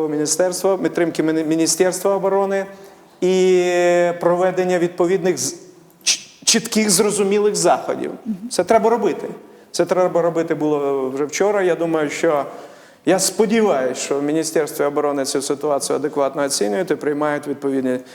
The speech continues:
Speaker 1: і будуть приймати відповідні заходи. Люди, е, знаєте, це дух військовий. Не кидай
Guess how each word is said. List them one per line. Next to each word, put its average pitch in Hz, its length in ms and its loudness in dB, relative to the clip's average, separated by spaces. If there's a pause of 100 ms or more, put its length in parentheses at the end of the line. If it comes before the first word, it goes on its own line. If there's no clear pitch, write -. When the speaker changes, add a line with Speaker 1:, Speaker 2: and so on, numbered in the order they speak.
(100)
Speaker 1:
і 170 80 4
будуть 190 340 2
приймати 185 420 2
відповідні 151 540 0
заходи. 123 440 -4 (640)
Люди, 214 580 2 (280)
е, 147 180 2
знаєте, 190 340 0
це 170 400 0 (500)
дух 147 480 -2 (500)
військовий. 147 680 2 (680)
Не 170 260 2
кидай 196 500 -2